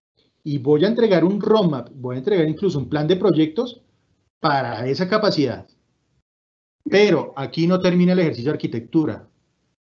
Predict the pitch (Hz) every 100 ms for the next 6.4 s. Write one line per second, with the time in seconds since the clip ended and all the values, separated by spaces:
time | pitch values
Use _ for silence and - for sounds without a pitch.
0 | - 131 143 147 156 180 180 160 - 165
1 | 180 180 135 147 165 - 170 170 131 123
2 | 160 127 117 135 139 170 175 190 190 190
3 | 196 185 143 170 170 151 - 170 - -
4 | _ 156 151 151 151 135 120 151 160 151
5 | 131 107 131 143 123 117 - - - 110
6 | 107 139 - -